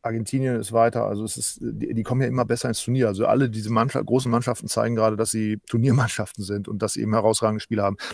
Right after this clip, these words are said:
Ja, und was ich bei den Franzosen wirklich beeindruckend fand, die haben ja mit einer Startelf gespielt, die sich gegenüber dem, der Niederlage gegen Tunesien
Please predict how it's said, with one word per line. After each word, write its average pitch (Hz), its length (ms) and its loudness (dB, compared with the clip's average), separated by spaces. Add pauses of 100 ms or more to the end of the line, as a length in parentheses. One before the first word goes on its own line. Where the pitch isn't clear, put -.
Ja, 110 100 2
und 107 100 4
was - 140 4
ich - 160 -4
bei 110 80 6
den 104 140 4
Franzosen 120 500 -2
wirklich 120 220 -8
beeindruckend 123 520 -2
fand, 123 260 0 (280)
die 101 80 -8
haben 123 140 -2
ja 120 140 0 (180)
mit - 120 -8
einer 113 140 -2
Startelf 110 480 2
gespielt, 127 460 -4 (260)
die 117 80 -2
sich 110 240 -4
gegenüber 113 400 0
dem, 107 320 -2 (320)
der 107 300 -2
Niederlage 113 680 2
gegen 107 200 -4
Tunesien 113 580 -4